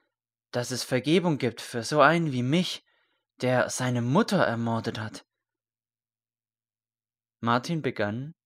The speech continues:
den Zusammenhang zu ahnen. Er wäre am liebsten geflohen.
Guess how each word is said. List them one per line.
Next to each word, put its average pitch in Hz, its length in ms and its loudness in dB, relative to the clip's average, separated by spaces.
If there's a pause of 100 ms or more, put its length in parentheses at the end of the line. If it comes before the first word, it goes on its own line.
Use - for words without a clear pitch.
(140)
den 131 140 -4
Zusammenhang 104 720 -4
zu - 240 -12
ahnen. 107 360 -8 (1120)
Er 107 140 -4
wäre 120 240 0
am 120 140 -2
liebsten 113 420 -8
geflohen. 104 540 -10